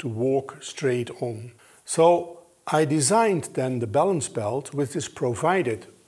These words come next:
with a sensor that detects where gravity is and then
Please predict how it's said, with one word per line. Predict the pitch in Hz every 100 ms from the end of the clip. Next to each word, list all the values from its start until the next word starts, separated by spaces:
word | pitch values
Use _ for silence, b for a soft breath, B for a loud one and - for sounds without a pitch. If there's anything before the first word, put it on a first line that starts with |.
| -
with | 143
a | 123 -
sensor | - - 165 202 196 147 117
that | 120 127 -
detects | 147 - 214 214 - - - b b _
where | 135 139
gravity | 120 123 135 113 113 -
is | 131 160 208 - - - _ b b b b b b 156
and | 151 147
then | 165 202 208 214